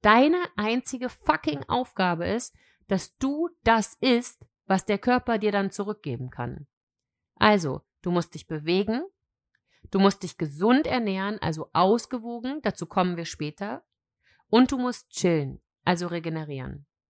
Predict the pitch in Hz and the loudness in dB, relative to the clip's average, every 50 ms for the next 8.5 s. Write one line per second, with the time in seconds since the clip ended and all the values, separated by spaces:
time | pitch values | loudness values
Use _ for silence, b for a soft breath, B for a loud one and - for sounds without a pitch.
0 | _ _ _ _ _ _ _ _ _ _ - 180 180 - 233 262 - - 311 - | _ _ _ _ _ _ _ _ _ _ -2 -2 2 4 4 4 4 0 -4 -4
1 | - 233 240 - - 196 175 180 170 - - - 247 262 277 - - 247 214 214 | -6 -6 -6 -6 -8 -10 -10 -8 -10 -6 -2 0 0 0 0 0 2 4 4 4
2 | 220 214 214 202 - 190 180 175 180 185 202 220 - _ _ _ _ _ _ _ | 4 2 -2 -6 -6 -6 -6 -6 -6 -6 -8 -8 -12 _ _ _ _ _ _ _
3 | _ _ _ - 190 190 190 180 180 180 170 165 - - 208 226 254 254 - _ | _ _ _ 0 0 2 2 0 -2 -6 -8 -10 -6 0 2 2 2 0 0 _
4 | 220 196 196 196 - - 185 - - 175 160 - - 226 220 - - - 131 - | 0 0 0 0 -4 -8 -8 -6 -8 -8 -6 -2 0 0 0 -2 -4 -8 -8 -8
5 | - - - 131 139 143 - - - _ _ _ _ _ _ _ _ _ _ _ | -8 -10 -10 -10 -10 -12 -12 -16 -20 _ _ _ _ _ _ _ _ _ _ _
6 | - 180 175 - - 220 214 233 - - 247 240 - - - 247 247 262 277 294 | -4 -4 -4 0 4 4 4 4 4 0 -6 -6 -6 -8 -8 -8 -8 -8 -8 -10
7 | - - 180 - - 180 170 170 170 160 - - - - - - 247 240 240 254 | -10 -10 -10 -8 -6 -4 -4 -4 -6 -8 -12 -16 -20 -16 -8 -4 -4 -2 -2 -2
8 | 269 240 214 196 180 170 175 185 202 220 226 | -2 -2 -2 -2 -2 -2 -4 -6 -6 -10 -14